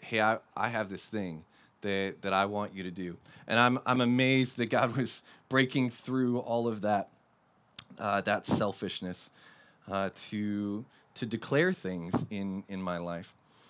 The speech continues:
Uh, post high school, uh, I, I graduated and, uh, all my friends went off to college, and I stuck around to do,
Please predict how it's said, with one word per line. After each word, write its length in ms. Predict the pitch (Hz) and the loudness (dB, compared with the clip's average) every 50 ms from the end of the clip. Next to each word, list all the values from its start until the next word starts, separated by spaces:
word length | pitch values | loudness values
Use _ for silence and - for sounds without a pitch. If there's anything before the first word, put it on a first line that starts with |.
| - - - - - - | -20 -20 -20 -20 -8 0
Uh, 180 | - 131 127 123 | 2 4 4 4
post 420 | 120 - - 185 190 220 208 - | 2 2 4 6 6 6 6 2
high 220 | - - - 170 170 | 0 2 2 2 2
school, 460 | 165 - - 160 156 156 156 156 - - - - - - - - - _ _ _ _ _ _ _ _ _ _ _ - | 2 0 0 2 4 4 4 2 0 -8 -20 -20 -20 -20 -20 -20 -20 _ _ _ _ _ _ _ _ _ _ _ 2
uh, 240 | 160 139 135 120 117 - - - - _ - | 6 6 6 6 6 2 -4 -12 -8 _ 4
I, 540 | 127 135 139 147 151 147 143 139 139 143 - - | 6 6 8 8 6 6 4 2 0 0 0 2
I 140 | 135 147 147 | 2 2 2
graduated 640 | 147 147 143 143 147 143 - 139 139 139 139 131 127 | 4 4 4 6 4 4 2 2 2 4 4 2 2
and, 180 | 113 107 92 92 98 - _ _ _ _ _ _ _ _ _ - - - | 0 -2 -4 -8 -12 -20 _ _ _ _ _ _ _ _ _ -18 -14 -8
uh, 180 | - - 113 110 | -4 -4 -2 0
all 180 | - 120 131 127 | 2 2 2 4
my 100 | 127 123 | 2 2
friends 260 | 120 - 127 123 120 | 2 0 -2 -2 0
went 120 | 131 117 | 0 -2
off 80 | 113 - | -2 -2
to 40 | - | -4
college, 320 | - 123 113 117 110 - | -2 0 0 0 0 -2
and 60 | 110 | -4
I 40 | 107 | -4
stuck 280 | 107 - - 110 - 113 | -4 -4 -4 -6 -4 -4
around 220 | 104 107 104 104 | -4 -2 -4 -4
to 100 | - 101 | -6 -8
do, 340 | 92 92 104 101 101 98 | -8 -8 -6 -6 -6 -6